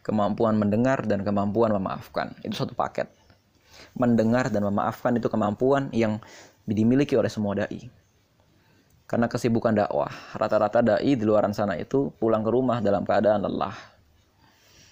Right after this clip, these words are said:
Karena kesibukan dakwah, rata-rata rumahnya jadi berantakan. Karena kesibukan dakwah nih, teman-teman sekalian, apalagi kalau laki-lakinya sibuk berdakwah misalnya.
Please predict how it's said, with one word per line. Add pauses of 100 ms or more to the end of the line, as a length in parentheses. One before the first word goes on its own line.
(140)
Karena
kesibukan
dakwah,
rata-rata
rumahnya
jadi
berantakan. (560)
Karena
kesibukan
dakwah
nih,
teman-teman
sekalian,
apalagi
kalau
laki-lakinya
sibuk
berdakwah
misalnya.